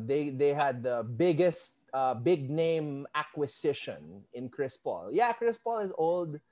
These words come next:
but, um, I, I think, uh, in terms of his conditioning, he really turned back the clock. We, we, he changed his diet. He's, he's vegan now, uh, Chris Paul. That's why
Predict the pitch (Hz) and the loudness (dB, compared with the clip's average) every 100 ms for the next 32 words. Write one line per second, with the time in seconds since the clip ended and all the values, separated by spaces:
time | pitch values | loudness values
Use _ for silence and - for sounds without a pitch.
0 | _ _ _ _ - 117 165 165 - 160 | _ _ _ _ -8 2 4 4 0 0
1 | 160 151 147 143 135 120 117 117 127 147 | 2 4 2 2 0 -2 -4 -6 -10 -8
2 | 147 175 170 214 202 196 160 151 147 160 | -2 -2 0 0 0 0 2 2 2 -2
3 | 175 175 170 160 - 160 - 156 131 120 | -2 -2 0 0 0 -4 -4 -4 -2 0
4 | 131 - 131 143 202 165 190 196 196 180 | -2 -2 -6 -6 -6 -4 -4 -4 -4 0
5 | 175 165 139 147 - 120 - 131 - _ | 0 0 0 -2 -4 -8 -4 -4 -6 _
6 | _ _ _ _ _ 120 147 147 156 147 | _ _ _ _ _ 2 4 6 4 4
7 | - 160 202 254 254 208 131 156 214 202 | 2 -4 2 4 4 2 4 4 6 4
8 | 123 190 190 208 208 143 139 214 220 165 | 0 -2 -2 -2 -2 0 0 4 2 2
9 | 127 95 98 - 120 117 117 165 156 175 | -4 -6 -6 -6 -4 -6 -4 -6 -4 -2
10 | 151 143 143 165 151 | 0 -2 -2 0 0